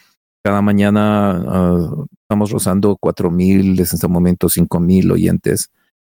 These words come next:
que es, y una cifra impresionante porque, eh, ya se va ace-, acercando a las cifras de A M y F M. Entonces, eso económicamente, eh, quizás, eh, algunos lo, se dan cuenta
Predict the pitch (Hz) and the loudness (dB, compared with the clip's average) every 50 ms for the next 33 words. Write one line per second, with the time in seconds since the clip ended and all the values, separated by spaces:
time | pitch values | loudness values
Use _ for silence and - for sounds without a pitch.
0 | _ _ - 107 120 127 123 123 117 110 104 98 98 98 95 - - 104 - 113 | _ _ -2 0 0 0 2 2 2 4 4 4 2 2 2 0 -2 -2 0 2
1 | 110 101 110 95 90 - 90 92 104 143 165 - - 80 - - 85 78 - _ | 2 2 2 0 0 2 2 2 2 2 0 0 -4 -4 -2 -2 -4 -4 -6 _
2 | - - 104 98 95 95 90 90 87 78 80 - _ _ _ _ _ _ _ _ | -8 -2 0 2 2 2 2 2 0 0 -4 -6 _ _ _ _ _ _ _ _
3 | _ - 92 92 90 87 87 90 87 90 87 82 87 95 101 - - 110 110 113 | _ -2 0 2 2 4 4 2 2 2 0 0 0 0 0 0 0 0 0 0
4 | 110 107 - 113 104 - - 101 - - 98 92 - 117 110 113 117 107 101 92 | 0 -2 -2 -2 -2 -2 -2 -4 -2 -2 -2 -2 -2 -2 -2 0 0 0 -2 -2
5 | - 113 104 - 101 104 101 - - 95 92 85 92 98 101 98 92 90 90 - | -2 -2 -2 0 0 0 -2 -2 -2 -2 0 0 2 2 2 2 2 0 0 0
6 | - 95 110 104 80 69 - _ _ 98 _ _ _ _ _ _ _ _ _ _ | 0 0 0 0 -2 -6 -10 _ _ -20 _ _ _ _ _ _ _ _ _ _
7 | _ _ - 95 90 - 107 104 90 - - 101 95 90 98 110 123 - - 143 | _ _ -4 -2 0 0 0 0 0 0 0 0 0 0 0 0 0 0 0 0
8 | 135 123 110 101 - 120 123 139 139 139 - 143 139 139 143 143 - 147 139 131 | 2 2 0 0 0 -2 0 0 0 0 0 0 0 0 0 0 0 0 -2 -2
9 | - _ _ _ _ _ _ _ _ - 123 107 107 98 - - 113 104 - - | -4 _ _ _ _ _ _ _ _ 0 0 2 2 0 0 0 -2 0 0 2
10 | 127 120 123 - - - - - 98 98 95 92 92 92 90 87 87 85 78 - | 0 0 0 -2 -6 -10 -6 -2 0 0 2 2 4 4 2 2 2 0 -2 -4
11 | - - - - _ - - 98 92 101 110 120 120 127 123 - - - 92 92 | -8 -12 -14 -18 _ -6 -4 -2 0 0 2 2 2 0 0 -2 -6 -4 0 0
12 | 90 90 90 90 71 - - 95 92 101 113 110 - 107 101 90 - 117 139 | 2 2 2 0 0 -2 0 0 0 0 0 0 0 0 0 0 -2 -4 -4